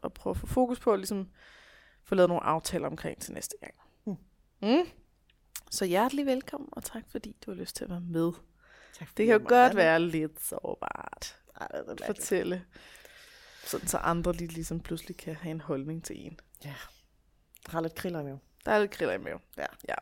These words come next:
Speaker 1: Vi har prøvet at sidde og snakke os lidt varme.
Speaker 2: <laughs> Det var
Speaker 1: Det,
Speaker 2: meget hyggeligt.
Speaker 1: øh, det er, nu, nu, nu er vi ved at være der,
Speaker 2: Yes.
Speaker 1: tænker jeg. Ja.
Speaker 2: Let's do it.
Speaker 1: Let's do it. Øhm, så jeg, jeg stiller dig bare nogle spørgsmål, og så, øh,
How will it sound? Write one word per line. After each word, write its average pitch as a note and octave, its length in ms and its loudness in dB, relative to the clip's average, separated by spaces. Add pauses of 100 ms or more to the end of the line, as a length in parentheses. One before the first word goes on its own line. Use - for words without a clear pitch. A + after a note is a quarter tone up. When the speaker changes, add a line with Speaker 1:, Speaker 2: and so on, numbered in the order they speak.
(100)
Speaker 1:
Vi F3+ 80 -2
har F3+ 40 0
prøvet G3+ 180 4
at G3+ 80 4
sidde F#3+ 180 2
og F3 40 0
snakke D#3 220 0
os D#3+ 100 -6
lidt D#3+ 120 -8
varme. D3+ 340 -8 (140)
Speaker 2:
<laughs> - 120 -18
Det A3 80 4 (600)
var B3+ 80 6
Speaker 1:
Det, D#4+ 100 2
Speaker 2:
meget F#3+ 140 4
hyggeligt. D#3+ 220 4
Speaker 1:
øh, E3 60 -2 (540)
det F#3 120 0
er, F3+ 40 -4 (260)
nu, G3 240 0
nu, G3 220 0
nu F#3+ 200 4
er A#3 40 8
vi A3 80 4
ved D#3+ 100 4
at F2+ 100 4
være - 220 -2
der, - 180 -12 (140)
Speaker 2:
Yes. - 300 -4
Speaker 1:
tænker - 280 -12 (320)
jeg. - 60 -12
Ja. - 80 -4 (460)
Speaker 2:
Let's - 200 -8
do D4 280 -2
it. D#4 120 -8 (260)
Speaker 1:
Let's C4 300 10 (100)
do C#4+ 80 8
it. - 480 2 (200)
Øhm, B3 560 6 (140)
så - 160 4
jeg, C4 200 8 (100)
jeg C#4 140 6
stiller - 380 2
dig C4 80 6
bare A#3 100 6
nogle B3 120 2
spørgsmål, A#3+ 680 -2
og A3+ 120 -4
så, - 140 -4
øh, G#3 480 -2